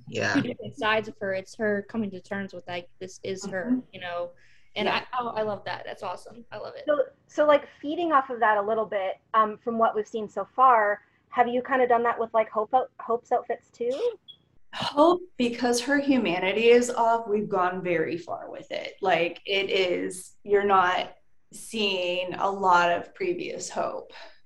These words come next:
Speaker 3: in
Speaker 1: Yeah.
Speaker 3: there. Um, but I have started in her accessories,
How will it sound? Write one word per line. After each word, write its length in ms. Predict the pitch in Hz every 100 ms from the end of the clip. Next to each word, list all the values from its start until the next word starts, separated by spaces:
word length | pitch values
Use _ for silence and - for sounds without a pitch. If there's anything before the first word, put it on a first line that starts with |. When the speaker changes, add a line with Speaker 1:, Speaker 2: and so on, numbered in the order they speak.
| -
Speaker 3:
in 140 | 180 143
Speaker 1:
Yeah. 240 | 135 123
Speaker 3:
there. 100 | 123 - _ - - - - -
Um, 520 | 196 185 175 196 175
but 240 | 208 190 185 -
I 80 | 190
have 420 | 185 190 196 190
started 640 | - - 185 185 180 175 175
in 180 | - 175
her 200 | 170 -
accessories, 1400 | - - 285 294 294 214 202 190 180 160 - - -